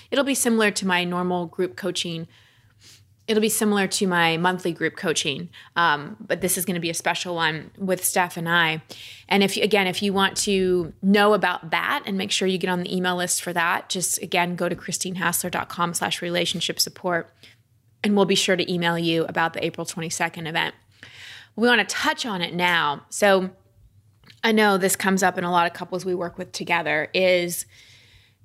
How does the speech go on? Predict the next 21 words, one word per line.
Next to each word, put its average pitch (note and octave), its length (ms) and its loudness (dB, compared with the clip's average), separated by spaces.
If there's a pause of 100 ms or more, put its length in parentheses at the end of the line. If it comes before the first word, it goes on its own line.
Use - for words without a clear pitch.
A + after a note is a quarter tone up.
the G3 120 4
woman A3 480 4
is G3 220 0
craving F#3+ 760 0
to G3 100 -2
get F3 220 -4
out G3 340 0
of F#3 120 -8
her G3 120 -4
masculine F3 840 -2 (340)
and F3+ 220 -2
be G3+ 220 0
more F#3 380 4
in F3 200 -2
her F3 200 -2
feminine, E3 640 -2 (560)
and F3+ 500 -2
the F#3 140 -6
male F#3+ 440 4
is F3 600 2 (420)
craving F3 920 0